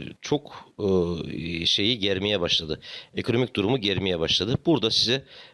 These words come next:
bir ufak uyarıda bulunmak istiyorum. Şimdi tabii ki, e, hükümet ve, e, Merkez Bankası da bu durumun farkında. Yani piyasadaki insanlar, vatandaşlar sızlanmaya ve söylenmeye başladı. Yani bu kadar zam üst üste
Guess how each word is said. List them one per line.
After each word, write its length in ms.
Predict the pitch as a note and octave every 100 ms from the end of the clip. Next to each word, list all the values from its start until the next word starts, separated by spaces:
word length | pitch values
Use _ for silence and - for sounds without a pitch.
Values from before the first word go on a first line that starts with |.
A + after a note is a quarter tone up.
| -
bir 100 | -
ufak 340 | A2+ B2 C3
uyarıda 380 | A#2+ A2 F#2+ A2
bulunmak 340 | F#2 F2+ A2 -
istiyorum. 340 | - E2 - _ _ _ _ _ _ _ _ _ _ _ _ _ _ - - -
Şimdi 280 | - C#3 C3+
tabii 240 | - C#3 B2
ki, 320 | C3 A#2 - -
e, 60 |
hükümet 640 | G#2 A#2+ - B2 B2+ - G2+
ve, 200 | G#2 -
e, 180 | F#2+ F#2+
Merkez 380 | F2 G#2 C3+ A#2
Bankası 400 | F#2 G2 F#2 F2+
da 120 | A2+ -
bu 100 | F#2
durumun 240 | E2 G#2+
farkında. 560 | - F#2 - E2+ D2 D2 - - - -
Yani 200 | G#2+ G2+
piyasadaki 880 | - B2+ B2+ B2 F2+ - F2+ F2+ -
insanlar, 600 | F2+ F#2+ - G2+ F#2+ F#2
vatandaşlar 760 | G2 E2 - F2+ F2+ - G2 A2+ - - - -
sızlanmaya 600 | - F#2 F#2+ F#2 A2 A#2+
ve 80 |
söylenmeye 600 | F2+ F#2 F2 E2 F#2 C#3
başladı. 480 | G#2 - - - - - - - -
Yani 200 | E2+ F2
bu 80 | B2
kadar 240 | B2 F#2+
zam 300 | D#2+ G#2+ F2+
üst 180 | - -
üste 300 | - -